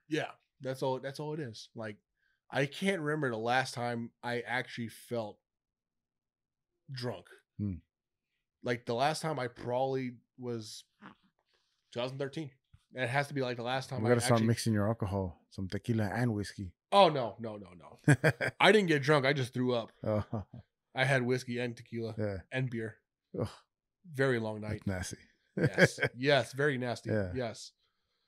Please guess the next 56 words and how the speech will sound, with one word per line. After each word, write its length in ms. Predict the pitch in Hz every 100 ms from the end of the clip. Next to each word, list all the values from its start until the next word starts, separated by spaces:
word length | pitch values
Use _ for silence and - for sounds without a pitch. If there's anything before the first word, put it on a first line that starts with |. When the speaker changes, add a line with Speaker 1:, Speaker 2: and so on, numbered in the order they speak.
| _ _ -
Speaker 1:
But, 240 | 123 117
um, 260 | 113 110 107 - _ _ _ _ _ -
uh, 340 | 123 117 110 110 113 98 131
that 100 | 113
was 140 | 120
actually 220 | 113 -
the 100 | 107
first 220 | - 117
time 120 | 120 113
I 60 |
ever 140 | 113 110
threw 280 | 117 120
up 160 | 117 -
too. 220 | - 127 - -
Speaker 2:
Really? 320 | 117 151 180 - _
Speaker 1:
Yes. 240 | - 113 -
That 80 |
was 80 | 104
the 80 | 98
first 340 | - 117 113
time 300 | - 117 110 110
I 60 |
ever 140 | 113 110
threw 200 | 117 117
up. 160 | 110 110 _ _ -
I 60 | -
had, 100 | 113
Speaker 2:
That'll, 220 | 107 -
that'll 200 | 98 101
do 100 | 110
Speaker 1:
I 40 | 123
had 160 | 131
Speaker 2:
it. 100 | 120 -
Speaker 1:
four 240 | 127 131
cups 400 | 131 135 127 -
of, 220 | 123 117
uh, 240 | 117 113 113 - _ _ _ _ _
of, 320 | 113 113 110 107
uh, 200 | 107 104
Crown, 400 | - 120 107 104 _ _
Crown 260 | 123 127
Royal 240 | 127 127 127
on 80 | 135
the 60 |
rocks. 420 | 131 117 123 - -
Speaker 2:
Mm-hmm. 200 | 101 98 90 _ _ _
Speaker 1:
'Cause 140 | - 117
I'm, 160 | 117 117
I'm 160 | 117 113
going 200 | 117 113
to 40 |
this 120 | 110
party, 260 | - 139 123
my 140 | 107
neighbor's 220 | 110 117 104
party. 340 | 139 110 98